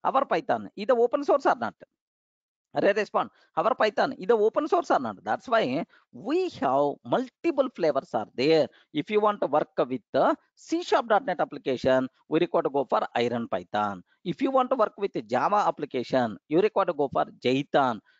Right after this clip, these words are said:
If you want to work for data science application, you require to go for Anaconda. Okay, Anaconda, Anaconda, like, uh, we can, we can use. So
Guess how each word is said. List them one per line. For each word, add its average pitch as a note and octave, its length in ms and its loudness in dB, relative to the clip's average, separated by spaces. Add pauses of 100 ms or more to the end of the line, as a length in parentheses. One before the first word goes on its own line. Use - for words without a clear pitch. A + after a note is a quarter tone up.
If F#3+ 160 -8
you D#4+ 120 2
want C4 180 0
to B3+ 60 -2
work A3 220 -2
for A3+ 280 -2
data A3+ 280 2
science C#4+ 260 -2
application, C#3 680 -2 (220)
you D#3+ 220 0
require G3+ 260 0
to F3 80 -2
go C#3 160 0
for E3+ 260 0
Anaconda. C3+ 720 0 (160)
Okay, A#3+ 240 0 (260)
Anaconda, D3+ 600 0
Anaconda, D3+ 460 0
like, B2+ 260 -2
uh, C#4+ 60 2
we C#4+ 200 -4
can, B3 200 -2
we A#3+ 120 -6
can F4 160 -2
use. E4 280 -2 (280)
So - 280 -2